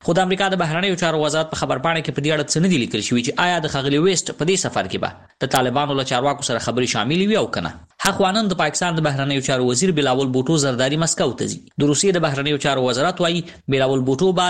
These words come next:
له خپل روسي سیال سرګی لاوروف سره وګوري او د خبرو په اجنډا کې د افغانستان په وضعیت بحث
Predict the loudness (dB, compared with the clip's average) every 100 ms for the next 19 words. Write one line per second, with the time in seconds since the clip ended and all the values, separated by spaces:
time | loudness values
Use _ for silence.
0 | -2 -2 -2 0 0 0 0 0 0 -2
1 | 0 2 2 2 0 0 2 2 2 2
2 | 0 -4 -8 -2 -2 0 0 0 0 -2
3 | 0 0 0 0 -2 0 0 -2 0 -2
4 | 0 0 0 -2 0 -2 -2 -4